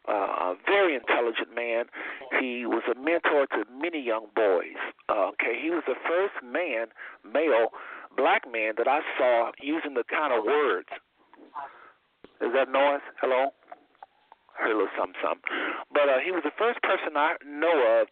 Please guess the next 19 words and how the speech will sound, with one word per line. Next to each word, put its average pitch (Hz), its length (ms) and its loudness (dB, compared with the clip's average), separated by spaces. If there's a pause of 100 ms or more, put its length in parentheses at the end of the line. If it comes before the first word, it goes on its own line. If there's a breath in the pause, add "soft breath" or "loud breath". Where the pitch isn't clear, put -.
to, - 80 0
you 156 280 -2
know, 123 240 0
the 117 160 -4
type - 240 0
of 117 120 -6
vocabulary 110 840 0
he 113 120 -6
had. - 360 -2 (440 loud breath)
Very 392 280 4
intelligent 143 640 -2
man. 117 160 -4
He 262 240 -4
really 160 400 0
inspired 123 560 0
me 113 120 -6
and 113 80 -6
my 107 120 -2
brother. 110 320 0